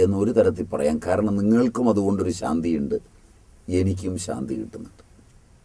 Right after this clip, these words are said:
അശാന്തനായല്ല നിങ്ങൾ എൻ്റെ അടിമയായി തുടരുന്നത്. അടിമയാകാനുള്ള ആഗ്രഹത്തോടു കൂടിയാണ് നിങ്ങൾ അടിമയാകുന്നത്.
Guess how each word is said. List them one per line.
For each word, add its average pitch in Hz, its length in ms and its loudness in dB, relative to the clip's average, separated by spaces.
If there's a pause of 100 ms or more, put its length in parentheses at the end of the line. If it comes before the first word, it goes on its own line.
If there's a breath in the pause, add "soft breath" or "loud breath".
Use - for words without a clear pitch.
(960 soft breath)
അശാന്തനായല്ല 175 1300 8 (180)
നിങ്ങൾ 104 200 6 (100)
എൻ്റെ 90 240 6
അടിമയായി 76 540 0
തുടരുന്നത്. - 360 -10 (1300 soft breath)
അടിമയാകാനുള്ള 170 1160 8 (1700 soft breath)
ആഗ്രഹത്തോടു 214 840 12
കൂടിയാണ് 117 520 8 (240)
നിങ്ങൾ 87 260 2
അടിമയാകുന്നത്. - 520 -10